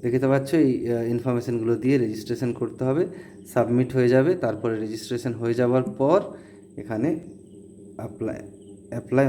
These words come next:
অনলাইন রয়েছে, এই অ্যাপ্লাই করতে হবে। এখানে অ্যাপ্লাই করতে হবে, রেজিস্ট্রেশন সার্কেল, কোন সার্কেলে অ্যাপ্লাই করতে চাও সেটা দিয়ে কিন্তু ফর্মটা পুরোপুরি ফিল আপ করতে হবে এবং তারপর ফিস পেমেন্ট করতে হবে।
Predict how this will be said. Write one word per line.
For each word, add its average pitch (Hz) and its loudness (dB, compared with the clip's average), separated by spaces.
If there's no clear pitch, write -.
অনলাইন 110 -2
রয়েছে, 113 -2
এই 113 -4
অ্যাপ্লাই 107 -4
করতে 104 -6
হবে। 95 -6
এখানে 110 -4
অ্যাপ্লাই 110 0
করতে 110 -2
হবে, 123 2
রেজিস্ট্রেশন 113 -2
সার্কেল, 117 2
কোন 123 0
সার্কেলে 120 2
অ্যাপ্লাই 113 -2
করতে 120 -4
চাও 135 0
সেটা 117 -4
দিয়ে 113 -2
কিন্তু 135 0
ফর্মটা 147 0
পুরোপুরি 143 0
ফিল 139 0
আপ - -2
করতে 107 -8
হবে 98 -6
এবং 117 -2
তারপর 117 0
ফিস 147 -4
পেমেন্ট 107 -4
করতে 101 -8
হবে। 92 -6